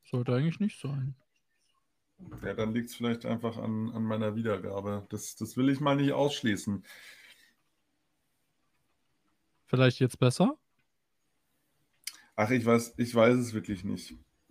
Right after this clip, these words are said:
Speaker 1: Hä? Aber ich, ich bin audiophil.
Speaker 2: Ja, aber ich, ich, ich sage ja, dass es durchaus möglich, dass das an, an der, an meiner Wiedergabe hier liegt,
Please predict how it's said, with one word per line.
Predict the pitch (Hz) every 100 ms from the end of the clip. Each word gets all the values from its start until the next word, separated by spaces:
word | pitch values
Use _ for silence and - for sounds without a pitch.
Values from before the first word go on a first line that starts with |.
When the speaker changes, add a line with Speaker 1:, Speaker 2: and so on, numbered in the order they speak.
| - _
Speaker 1:
Hä? | - 131 123 139 170 320 - - -
Aber | 135 139
ich, | - 143 -
ich | 165
bin | - 143
audiophil. | 147 151 143 127 - 180 180 123 117 - _ _ - _ _ _ _ - - _ _
Speaker 2:
Ja, | 120 131
aber | 147 - - -
ich, | 139 139 - 147
ich, | 139 - 135
ich | 139 139
sage | 123 160 180 120
ja, | 107
dass | 110 -
es | 123 -
durchaus | 147 156 151 135
möglich, | 151 151 151 147
dass | 143 135
das | 139 135 -
an, | - 131 131 131 131 -
an | 123
der, | 123 120 120 120 120 117
an | 120
meiner | 120 120 123 120 117
Wiedergabe | 123 139 117 107 104 107
hier | 107 110
liegt, | 110 107 131 139